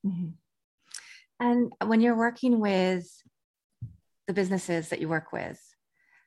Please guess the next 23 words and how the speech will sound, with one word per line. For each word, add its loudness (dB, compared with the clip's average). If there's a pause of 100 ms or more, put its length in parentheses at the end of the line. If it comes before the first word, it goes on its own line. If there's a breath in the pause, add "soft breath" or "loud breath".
(960)
does, 2 (460)
does 2
it 0
get 4
to -8
that 2
point -8
sometimes? -12 (600)
Do-, 4 (220)
is 0
it 0
usually 4
the 8
joy, 2
you -2
know, 4
people 0
get 2
to, 0 (100)
from 2
despair 0
to -8
joy, 2